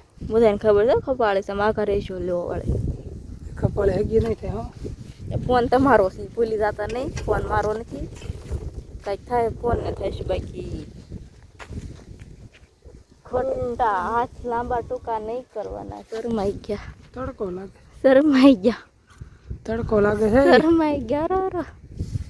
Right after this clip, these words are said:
Speaker 1: <laughs> કાંઈ વાંધો નહીં, આપણે આજનો વ્લોગ અહીંયા પૂરો કર્યો છે. તો બધાએ કોમેન્ટ કરી દેજો કે કેવો વ્લોગ બન્યો. કેમ કે કેદુનો બનાવ્યો નહોતો ને, એટલે આ થોડીક નવાઈ લાગી. વ્લોગ બનાવ્યો.
Speaker 2: ઉતાવળ, ઉતાવળ બનાવ્યો.
Speaker 1: ઉતાવળમાં ને ઉતાવળમાં નકરા.
Speaker 2: બપોર થઈ ગયા, વ્લોગ ન્યા નાખી દીધો.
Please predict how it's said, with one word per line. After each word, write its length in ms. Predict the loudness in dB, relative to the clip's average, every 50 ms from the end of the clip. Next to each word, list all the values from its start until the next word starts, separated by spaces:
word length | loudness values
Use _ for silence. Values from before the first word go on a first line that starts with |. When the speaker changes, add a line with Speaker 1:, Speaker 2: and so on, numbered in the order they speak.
| -10 -12 -12 -14 -14 -16 -18 -16 -14 -16 -16 -16 -16 2 4
Speaker 1:
<laughs> 400 | 6 6 8 6 4 4 0 -8 -12 -18 -16 -10 -10 -8 -6 -4 -4 -4 -6 -10 -12 -16 -18 -18 -20 -12
કાંઈ 180 | -8 -6 -4 -4
વાંધો 200 | -6 -6 -8 -8
નહીં, 180 | -6 -4 -4
આપણે 200 | -4 -2 -2 0
આજનો 300 | 0 0 0 -2 -6 -4
વ્લોગ 220 | -2 -2 -2 -2 -2
અહીંયા 180 | -4 -4 -4
પૂરો 260 | -4 -2 0 0 2 2
કર્યો 260 | 2 2 2 0 -2
છે. 420 | -2 -4 -4 -4 -6 -6 -8 -10 -12 -18 -20 -20 -20 -20 -20 -20 -20 -20 -20 _ _ _ _ -16 -12
તો 60 | -6
બધાએ 420 | -4 -4 -2 2 4 4 4 4
કોમેન્ટ 420 | 2 0 -2 -2 0 0 -2 -4 -4
કરી 140 | -4 -4
દેજો 340 | -2 0 -2 0 2 0 0
કે 100 | -2 -4
કેવો 260 | -6 -2 2 2 2
વ્લોગ 240 | 2 2 0 0 0
બન્યો. 300 | -2 -6 -6 -6 -8 -10 -14 -18 -20 -20 -20 -20 -20 -20 -20 -18 -16
કેમ 120 | -16 -14
કે 140 | -14 -14 -16
કેદુનો 400 | -10 -8 -6 -4 -4 -6 -6 -6
બનાવ્યો 380 | -6 -4 -4 -2 -2 -2 -2 -2
નહોતો 240 | -4 -6 -6 -8 -8
ને, 100 | -8 -8
એટલે 200 | -6 -4 -4 -4
આ 80 | -4
થોડીક 240 | -4 -8 -12 -14 -12
નવાઈ 280 | -10 -8 -8 -6 -6 -8
લાગી. 300 | -8 -10 -12 -14 -18 -20 -20 _ -16
વ્લોગ 180 | -14 -14 -12
બનાવ્યો. 340 | -12 -12 -12 -10 -8 -8 -8
Speaker 2:
ઉતાવળ, 440 | -8 -10 -10 -8 -6 -6 -4 -4 -4
ઉતાવળ 420 | -4 -6 -10 -12 -12 -12 -10 -10
બનાવ્યો. 640 | -10 -8 -8 -8 -8 -10 -12 -14 -14 -12 -10 -8 -8
Speaker 1:
ઉતાવળમાં 400 | -4 -2 -2 0 -2 -2 -4 -8
ને 60 | -10
ઉતાવળમાં 380 | -12 -12 -12 -10 -10 -8 -6 -6
નકરા. 220 | -4 -2 -2 -2
Speaker 2:
બપોર 200 | -2 -2 -4 -4
થઈ 140 | -4 -4 -4
ગયા, 140 | -2 -2 -2
વ્લોગ 260 | -2 -2 -2 -4 -4
ન્યા 280 | -4 -4 -4 -4 -4 -4
નાખી 240 | -6 -8 -8 -10 -10
દીધો. 220 | -10 -10 -10